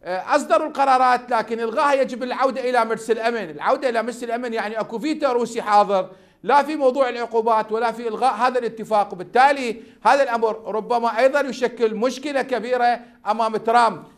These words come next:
في موضوعات السعودية أيضًا مشكلة، كانت تصريحاته غير موفقة بالنسبة للمملكة، والمملكة تعتقد أن الرسائل كانت خطرة وغير جيدة. حتى بالنسبة للوضع في سوريا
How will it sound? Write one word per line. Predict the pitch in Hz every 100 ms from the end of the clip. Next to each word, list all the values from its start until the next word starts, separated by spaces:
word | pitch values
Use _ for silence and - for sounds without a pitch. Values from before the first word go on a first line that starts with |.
| -
في | 220
موضوعات | 220 214 226 208 214
السعودية | 196 233 214 214 262 311
أيضًا | 311 302
مشكلة، | 294 294 262 233 185
كانت | 156 208 208
تصريحاته | 220 214 202 240 247
غير | 226 294
موفقة | 269 277 277 269 269
بالنسبة | 254 247 247 262
للمملكة، | 240 254 254 247 254 254 - _
والمملكة | 202 240 240 240
تعتقد | 226 233 226 240 233
أن | 233 220
الرسائل | 220 220 247 233
كانت | 233 220 214
خطرة | 233 233 226 226 226 -
وغير | 190 196 247 240 190
جيدة. | 220 214 170 131 98 - _
حتى | 220 226 269
بالنسبة | 254 254 247 254
للوضع | 247 233 233
في | - 226
سوريا | 226 226 202 156